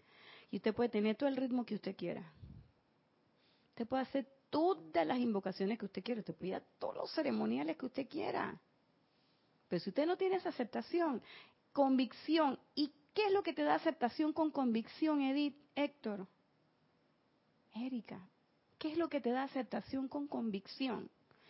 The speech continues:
Esa convicción firme de que eso es así. No es la meditación solamente, ni son las aplicaciones solamente,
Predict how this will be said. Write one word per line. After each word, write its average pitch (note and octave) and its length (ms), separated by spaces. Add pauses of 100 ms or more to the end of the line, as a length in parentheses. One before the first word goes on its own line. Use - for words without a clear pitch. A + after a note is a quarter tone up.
(160)
Esa C4+ 280
convicción A#3 540
firme G#3+ 520
de G3 120
que G#3+ 140
eso B3 160
es C4 80
así. B3 420 (1500)
No B3 260
es A4 120
la G4 100
meditación A3 840
solamente, G3 800 (760)
ni A3 160
son D4 300
las D4+ 120
aplicaciones C4 840
solamente, A3 760